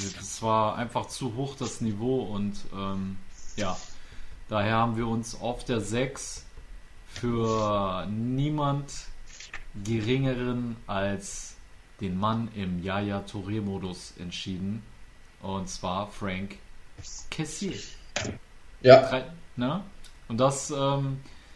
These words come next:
Speaker 1: zu Recht, weil der Typ hat defensiv rasiert, war omnipräsent, Kilometer gemacht und nix, äh,
Speaker 2: Ja.
Speaker 1: hat auf einmal Torgefährlichkeit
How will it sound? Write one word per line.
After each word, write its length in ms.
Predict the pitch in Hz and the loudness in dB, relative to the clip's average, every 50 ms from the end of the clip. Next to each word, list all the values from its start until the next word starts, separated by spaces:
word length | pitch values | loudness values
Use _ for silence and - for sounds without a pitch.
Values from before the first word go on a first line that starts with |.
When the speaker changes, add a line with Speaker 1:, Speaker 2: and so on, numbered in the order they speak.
| - - - - | -16 -16 -16 -12
Speaker 1:
zu 140 | - - 127 | -4 -4 0
Recht, 420 | 120 127 139 185 202 - - - - - - - - - | 2 4 4 4 2 0 -4 -4 -8 -12 -14 -16 -16 -12
weil 600 | 113 110 113 113 117 117 117 117 113 113 113 107 - - - - - - - - - - 113 | -8 -4 -2 0 0 0 0 0 0 0 -2 -4 -6 -12 -14 -14 -14 -14 -14 -14 -14 -6 -6
der 100 | 120 117 | -4 -4
Typ 220 | - 139 143 139 - | -2 -2 -2 0 0
hat 160 | 127 120 - | 0 0 0
defensiv 480 | 139 139 139 156 143 139 143 143 - | -2 -2 0 -2 -4 -4 -4 -4 0
rasiert, 500 | 143 135 127 131 139 147 151 160 - - - - - - - - - - - - - | 0 0 0 0 0 -2 -2 -2 -6 -12 -16 -18 -20 -18 -18 -18 -18 -18 -20 -14 -6
war 240 | 107 110 123 120 - | 0 2 2 4 4
omnipräsent, 960 | 143 147 156 160 160 147 - - 143 139 139 139 143 147 165 180 - - - - - - - - - - | 4 4 4 4 4 2 2 0 0 2 2 2 0 0 0 -2 -4 -6 -12 -16 -20 -20 -20 -20 -12 -10
Kilometer 580 | - 131 135 135 127 135 151 156 - 180 170 | -2 2 4 4 4 4 2 2 2 2 2
gemacht 340 | 160 160 156 170 170 - - | 2 2 2 0 0 0 -2
und 140 | 170 160 151 | -2 0 2
nix, 400 | 156 170 180 175 - - - - - - - - - - - - - | 0 0 0 -2 -6 -10 -10 -14 -16 -18 -20 -20 -20 -18 -18 -10 -4
äh, 200 | 131 127 135 131 | -2 4 6 6
Speaker 2:
Ja. 140 | 117 113 - | 6 6 4
Speaker 1:
hat 140 | - - 156 | 2 2 0
auf 160 | 139 - - | 0 2 2
einmal 480 | 147 147 151 147 143 135 135 131 - - - - - - - - - | 2 2 4 4 4 4 2 0 -2 -8 -12 -14 -16 -16 -18 -10 -8
Torgefährlichkeit 1040 | - - 185 202 202 196 202 208 - 190 202 202 196 202 196 - - 185 196 202 196 | 2 4 6 6 6 6 4 4 4 6 6 6 6 4 2 2 2 2 2 2 0